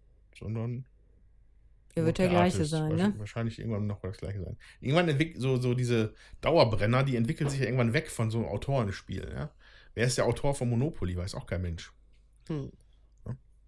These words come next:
Speaker 1: Das, das entwickelt sich so, also wahrscheinlich weiß das jetzt hier draußen wahrscheinlich jeder Dritte, weil hier Pod-, Brettspiel-Podcasts hört und ich bin nur jetzt unwissende Tor, der sich jetzt hier bl-, die Blöße gibt, aber, ähm, ihr wisst, was ich meine.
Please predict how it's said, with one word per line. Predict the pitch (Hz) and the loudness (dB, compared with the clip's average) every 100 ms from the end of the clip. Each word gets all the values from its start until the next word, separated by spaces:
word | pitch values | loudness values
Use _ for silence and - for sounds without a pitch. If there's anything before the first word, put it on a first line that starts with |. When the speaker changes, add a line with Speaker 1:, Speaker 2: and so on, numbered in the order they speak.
| - | -10
Speaker 1:
Das, | 101 | -6
das | 101 104 113 | -4 -4 -4
entwickelt | 110 127 113 | -4 -4 -4
sich | 113 | -4
so, | 113 104 | -4 -4
also | 87 82 60 | -8 -8 -8
wahrscheinlich | 92 120 123 101 | -2 2 4 4
weiß | 117 - | 2 2
das | 104 | 0
jetzt | - - | -2 -2
hier | 107 | -2
draußen | 92 113 104 | 2 2 2
wahrscheinlich | 104 98 107 101 | 0 2 2 2
jeder | 107 | 2
Dritte, | 98 123 - 185 - | 4 2 4 2 2
weil | 101 | 0
hier | 107 | 0
Pod-, | - 160 156 - - - | 4 2 2 -4 -16 -8
Brettspiel-Podcasts | - 170 - 113 104 - - 101 - - | -4 -2 0 6 6 6 2 -4 -4 -2
hört | 107 120 | 0 0
und | 113 | -2
ich | - | -2
bin | 107 | 0
nur | 98 | 0
jetzt | 95 - | 0 -4
unwissende | - 107 107 101 90 | -4 -2 -2 -2 -2
Tor, | - 107 131 - - - | 0 0 0 -4 -14 -6
der | 110 | 0
sich | - | 2
jetzt | 107 - | 0 0
hier | 107 | 0
bl-, | 101 95 104 | 0 -2 -2
die | 110 | 0
Blöße | 104 131 151 104 | 2 4 2 -2
gibt, | 123 - | -6 -6
aber, | 85 110 123 139 - - - - - - | -2 2 2 0 -12 -16 -16 -18 -20 -10
ähm, | 104 107 | -4 -2
ihr | 113 170 | 2 4
wisst, | 202 | 4
was | 117 117 | 4 0
ich | 87 | -2
meine. | 107 90 | -4 -6